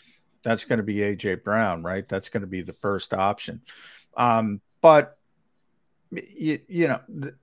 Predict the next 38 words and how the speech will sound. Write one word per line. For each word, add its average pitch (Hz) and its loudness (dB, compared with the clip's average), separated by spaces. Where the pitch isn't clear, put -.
that's 240 4
up - -2
to - -4
the 262 -12
coaching 190 -4
staff. - -8
I 110 2
say 160 0
this 151 -2
all 139 4
the 120 -4
time. 120 0
Offenses 226 -2
have 117 -4
changed. 95 -4
There's 131 -2
no 208 0
full 160 4
field 139 2
progressions 104 -2
anymore. 80 -12
And, 110 -4
you 156 -6
know, 104 -4
occasionally, 95 -6
but 98 -6
for 160 0
the 139 0
most 139 4
part, 107 2
um, 87 -8
it's, 127 -6
it's 143 -4
more 139 2
of 120 -2
a 117 0
college-like 123 0
game, 127 -4